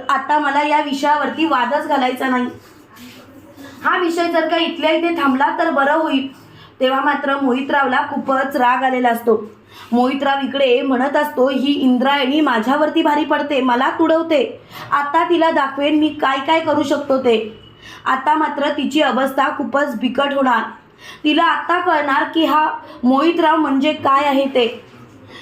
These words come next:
तेव्हा मात्र मोठ्याने मोहितराव बोलतो, "एक गोष्ट लक्षात ठेवायची, काहीही झालं तरी अशी काही व्यवस्था करायची की तो अधोक्षच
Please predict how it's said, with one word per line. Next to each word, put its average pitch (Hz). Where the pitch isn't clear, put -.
तेव्हा 262
मात्र 277
मोठ्याने 277
मोहितराव 277
बोलतो, 254
"एक 269
गोष्ट 302
लक्षात 294
ठेवायची, 294
काहीही 302
झालं 269
तरी 277
अशी 247
काही 320
व्यवस्था 302
करायची 302
की 330
तो -
अधोक्षच 277